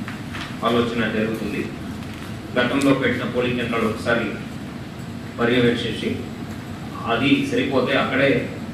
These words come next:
ఈసారి కూడా పోలింగ్ నిర్వహిస్తామనే ఉద్దేశంతో జిల్లా యంత్రాంగం ఉంది. రిటర్నింగ్ అధికారిగా జాయింట్ కలెక్టర్ గారు ఉంటారని చెప్పడం జరిగింది. అసిస్టెంట్ రిటర్నింగ్ అధికారిగా జిల్లా రెవెన్యూ అధికారి,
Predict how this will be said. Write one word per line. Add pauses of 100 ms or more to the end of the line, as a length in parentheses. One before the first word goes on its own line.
(140)
ఈసారి
కూడా
పోలింగ్
నిర్వహిస్తామనే (280)
ఉద్దేశంతో (640)
జిల్లా
యంత్రాంగం
ఉంది. (1080)
రిటర్నింగ్
అధికారిగా
జాయింట్
కలెక్టర్
గారు
ఉంటారని
చెప్పడం
జరిగింది. (160)
అసిస్టెంట్
రిటర్నింగ్
అధికారిగా (1120)
జిల్లా
రెవెన్యూ
అధికారి,